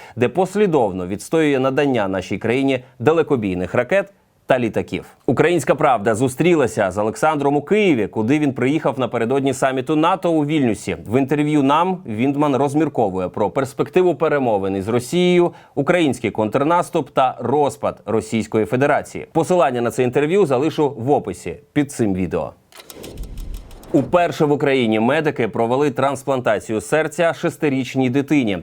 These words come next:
Серце пересадили від загиблого чотирирічного хлопчика. На це дала згоду його мама. Після трансплантації їй дозволили послухати, як воно б'ється в грудях іншої дитини. Цитую журналістку медіапроєкту Фронт вісімнадцять Віолетту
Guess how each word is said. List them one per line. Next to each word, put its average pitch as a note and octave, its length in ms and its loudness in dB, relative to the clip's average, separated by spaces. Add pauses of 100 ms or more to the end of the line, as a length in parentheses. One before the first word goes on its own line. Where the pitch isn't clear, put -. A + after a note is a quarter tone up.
Серце C3+ 420 -2
пересадили B2 640 0
від A#2+ 140 0
загиблого C#3 640 0 (220)
чотирирічного D#3 840 0
хлопчика. A2 680 -4
На A2+ 160 0
це C#3+ 200 0
дала A#2+ 240 2
згоду B2 360 0
його B2 280 2
мама. G#2+ 400 0
Після C3+ 300 0
трансплантації C#3 840 -2
їй B2+ 160 2
дозволили B2+ 580 0
послухати, C3 640 -2
як C3 260 0
воно A#2+ 200 0
б'ється B2 420 0
в G#2+ 60 -2
грудях B2+ 480 0 (180)
іншої D3 420 2
дитини. C#3 500 0
Цитую F#3 340 4
журналістку D3+ 560 0
медіапроєкту C#3+ 760 0
Фронт C#3 300 -2
вісімнадцять C#3 580 0
Віолетту B2 600 0